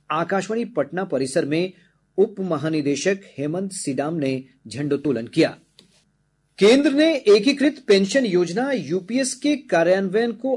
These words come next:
आधिकारिक तौर पर अधिसूचित कर दिया है। सरकार ने केंद्र सरकार के कर्मचारियों के लिए राष्ट्रीय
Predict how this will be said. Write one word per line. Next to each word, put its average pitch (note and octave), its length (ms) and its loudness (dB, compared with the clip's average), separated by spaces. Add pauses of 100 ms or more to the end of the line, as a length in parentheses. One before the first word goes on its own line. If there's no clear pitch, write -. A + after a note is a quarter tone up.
(140)
आधिकारिक G3+ 600 -2
तौर D#3+ 160 4
पर G3 360 -4
अधिसूचित D3+ 560 -6
कर C3 140 -6
दिया C#3+ 200 0
है। A#2 180 -10 (140)
सरकार C3 440 -4
ने D#3+ 180 -4
केंद्र D3+ 340 -6
सरकार B2+ 400 -8
के C3 160 -12
कर्मचारियों B2+ 600 -8
के D3 100 -8
लिए G#3 160 -2
राष्ट्रीय B2+ 480 -8